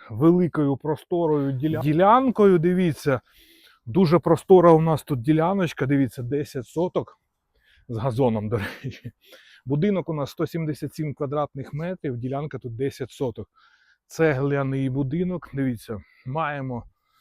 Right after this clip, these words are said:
терасу на першому поверсі і маємо терасу ще на другому поверсі. Дуже прикольний будиночок. Ну і дивіться, це у нас родзинка цього будинку. Ділянка десять соток і прямий вихід у нас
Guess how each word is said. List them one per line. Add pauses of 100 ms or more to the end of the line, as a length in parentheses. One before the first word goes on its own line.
(300)
терасу
на
першому
поверсі
і
маємо
терасу
ще
на
другому
поверсі. (720)
Дуже
прикольний
будиночок.
Ну
і
дивіться, (920)
це
у
нас
родзинка
цього
будинку. (500)
Ділянка
десять
соток (120)
і
прямий
вихід
у
нас